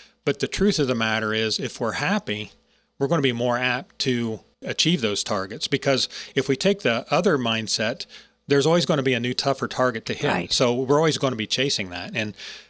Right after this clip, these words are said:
Speaker 1: Sean's experiments and writings prove that it's actually just the other way around.
Speaker 2: Well, if you take that a step further, really, sometimes we think life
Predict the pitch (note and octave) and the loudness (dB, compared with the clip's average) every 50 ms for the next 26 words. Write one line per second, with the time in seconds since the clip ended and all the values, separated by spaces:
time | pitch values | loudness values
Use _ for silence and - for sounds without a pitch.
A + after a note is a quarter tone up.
0 | _ _ _ _ - - - C3+ D3 D#3 D#3 D3+ C3+ - - - - - - - | _ _ _ _ 0 2 4 4 4 2 2 2 2 0 0 -2 -4 -8 -2 0
1 | - - - C#3 C3+ C#3 C#3 B2+ A#2+ A2+ A#2 D#3 - - - C#3 A2+ A2 A2 A2 | 0 0 2 2 2 2 2 0 0 -2 -2 -2 -4 -4 -2 -2 -4 -4 -6 -6
2 | G#2+ A#2+ B2 A2+ A#2 C3+ C#3 B2+ A#2 A2+ A2 G2+ - - - - C#3 B2+ B2+ B2 | -8 -8 -2 0 2 2 4 2 0 0 0 -2 -4 -2 -2 0 0 2 0 0
3 | A2+ G#2 A2 - - - B2 A2 - - A#2+ A2+ A#2 - - - A2+ G2 G#2+ - | -2 -4 -4 -4 -4 -4 -4 -4 -4 -2 -2 -2 -2 -2 -6 -8 -6 -4 -4 -4
4 | - A2 G#2+ G#2 G2+ G2 G2 F#2+ G2 G2+ A2 G2+ F#2 G2+ - _ _ _ _ _ | -2 -2 -4 -4 -4 -6 -6 -4 -6 -6 -8 -10 -14 -18 -20 _ _ _ _ _
5 | _ - A#3+ A#3+ A3+ A#3 _ - A3+ - B3 A#3 - C4+ C4 C4 A#3 G#3 G3 F3+ | _ -4 -4 -4 -4 -4 _ -6 -4 -4 -4 -2 -2 -2 -2 0 0 0 2 0
6 | - - - G3+ G3 - - - - F#3+ G3 G3+ F#3+ F#3+ E3+ E3+ E3+ - - _ | -2 -2 0 0 0 -2 -4 -6 -4 -4 -2 -2 -2 -4 -4 -4 -6 -8 -10 _
7 | _ - A3 A#3+ C4+ C#4 C#4 C4 A#3 G3+ F3+ - _ _ - - - - A3+ A#3 | _ -4 0 0 0 0 0 -2 -2 -4 -6 -8 _ _ -12 -10 -6 -4 -4 -4
8 | G#3+ - G#3 F#3 F#3 - - F3 F3 - F3 E3+ E3 _ _ _ _ - G3 F#3+ | -2 0 -2 0 -2 -2 -4 -4 -4 -4 -6 -6 -8 _ _ _ _ -6 -2 0
9 | G3 G3 G3 G3 F#3+ - - - | 0 2 0 -2 -4 -10 -18 -20